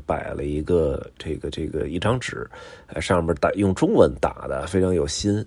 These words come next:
啊，就是欢迎来到不，不思议的马德里哈。然后这个，呃，尽情拥抱这，这里的什么阳光什么的，我觉得还，感觉还挺好啊。那么，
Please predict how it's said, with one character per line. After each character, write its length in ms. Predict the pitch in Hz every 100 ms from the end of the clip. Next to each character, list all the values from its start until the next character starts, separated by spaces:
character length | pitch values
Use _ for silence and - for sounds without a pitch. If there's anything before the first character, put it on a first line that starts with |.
| -
啊， 80 | -
就 140 | 80 78
是 60 |
欢 180 | - 104
迎 160 | 101 90
来 240 | 87 71
到 300 | 90 73 - - - - - -
不， 200 | - 98 85 87
不 160 | - 107
思 280 | 90 113 107
议 140 | 98
的 140 | 71 76
马 180 | 69
德 140 | 69 82
里 360 | 78 58 60 -
哈。 320 | - 80 76 -
然 100 | -
后 80 | 71
这 180 | 73
个， 320 | 73 73 71 71 - - - - -
呃， 640 | 71 73 71 69 71 71 78 -
尽 220 | - - 87
情 240 | 76 76
拥 240 | 90 90 90
抱 320 | 85 67 65
这， 100 | - -
这 140 | 80
里 120 | 71
的 220 | 69 71 71
什 100 | 67
么 200 | 69 71
阳 260 | 69 73
光 340 | 78 85 85 82
什 140 | - -
么 80 |
的， 100 | - - - - -
我 80 | -
觉 180 | 73 80
得 140 | 85
还， 340 | 78 76 76 82 85 78 - _ _ -
感 240 | - 90 82
觉 220 | 80 95
还 160 | 104
挺 160 | 92 82
好 180 | 80 69
啊。 280 | 65 80 82 - - - _ _ - _ - _ -
那 80 | -
么， 240 | 92 92